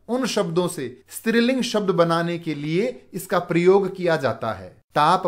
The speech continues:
प्रत्यय में आ शेष रहता है। उदाहरण देखते हैं, सुत प्लस टाप, सुत यानी बेटा और उसमें टाप जोड़ेंगे तो टाप में शेष बचेगा आ और दोनों मिलकर शब्द बनेगा सुता यानी बेटी।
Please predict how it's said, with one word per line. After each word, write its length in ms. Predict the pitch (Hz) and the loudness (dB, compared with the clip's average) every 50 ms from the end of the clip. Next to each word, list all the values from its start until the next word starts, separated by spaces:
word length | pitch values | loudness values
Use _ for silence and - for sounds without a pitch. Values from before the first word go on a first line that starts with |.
| 180 - | -4 -4
प्रत्यय 360 | 135 135 135 - 151 143 143 | -4 -6 -4 -4 -6 -4 -4
में 360 | 139 143 147 175 190 190 - _ _ _ - | -4 -6 -6 -6 -8 -8 -12 _ _ _ -2
आ 260 | 175 180 190 208 214 - | 0 2 2 2 2 0
शेष 340 | - - 190 196 196 196 180 | 0 2 4 4 4 4 0
रहता 360 | 139 110 110 - - 120 107 | -2 -2 -4 -4 -6 -6 -6
है। 280 | 98 98 90 92 - _ _ _ - | -6 -8 -12 -16 -18 _ _ _ -6
उदाहरण 420 | 135 127 123 123 123 135 156 165 147 | -4 -2 0 0 2 2 0 0 0
देखते 380 | 139 139 139 - - 175 170 | -2 -2 -4 -4 -6 -4 -4
हैं, 200 | 160 175 196 202 - _ _ _ - - - | -2 -4 -6 -8 -12 _ _ _ -20 -12 -6
सुत 280 | - 247 254 240 - 196 165 - - - _ - | -4 -4 -4 -4 -6 -8 -8 -8 -10 -20 _ -4
प्लस 300 | 170 170 180 190 190 - - - - _ _ - | 0 0 2 0 0 -4 -12 -14 -16 _ _ 0
टाप, 400 | 165 156 151 156 165 160 - - 127 113 - - _ _ _ _ | 0 2 2 2 2 0 0 -4 -10 -10 -10 -14 _ _ _ _
सुत 300 | - - 220 226 233 214 | -8 -4 -4 -4 -2 -2
यानी 300 | 196 180 165 165 185 202 | -2 0 0 0 0 -2
बेटा 560 | 185 147 123 135 139 156 151 - 165 139 120 104 - - _ _ - - | -4 -4 -2 -2 -2 -2 0 0 -2 -2 -2 -4 -8 -16 _ _ -4 -2
और 140 | 170 170 | 0 0
उसमें 240 | 165 165 175 180 180 180 | 0 0 -2 -4 -6 -6
टाप 460 | 185 - 185 175 180 185 202 202 202 185 | -4 -2 -2 0 2 2 2 2 0 -2
जोड़ेंगे 560 | 147 147 143 139 135 135 135 131 127 147 180 185 185 - - _ - | -4 -2 0 0 0 0 -2 -4 -4 -4 -4 -6 -8 -12 -20 _ -8
तो 60 | 165 160 | -8 -8
टाप 440 | 160 - 170 165 175 185 185 190 185 | -4 -2 0 0 2 0 -2 -2 -4
में 240 | 165 156 170 185 170 | -4 -2 -2 -2 -4
शेष 380 | - - 180 180 196 190 190 | -4 0 2 2 2 2 2
बचेगा 460 | 160 143 143 139 - 147 147 147 180 185 160 - - - _ - | -2 -6 -6 -6 -6 -6 -4 -2 -2 -2 -2 -6 -12 -14 _ -2
आ 240 | 156 151 151 139 110 - - - _ _ - | 0 2 2 2 0 -2 -8 -14 _ _ -8
और 120 | 180 156 135 | -6 -6 -2
दोनों 340 | 131 165 185 202 214 220 196 | 0 0 0 0 0 -2 -2
मिलकर 320 | 175 160 156 - - 156 - | -2 -2 -2 -2 -4 -4 -4
शब्द 320 | - - 180 185 170 160 | -2 -2 -2 -2 -2 -4
बनेगा 420 | 147 143 135 131 131 131 156 165 147 - | -6 -6 -6 -6 -6 -6 -6 -6 -6 -8
सुता 600 | - - 190 190 185 190 165 139 117 117 - _ - | -10 -8 -8 -6 -2 -2 -2 -2 -2 -6 -12 _ -12
यानी 240 | 147 131 143 180 202 | -8 -6 -4 -4 -4
बेटी। 560 | 170 131 123 123 123 123 123 - 135 113 90 | -6 -4 -2 -2 -2 -2 -4 -6 -8 -8 -8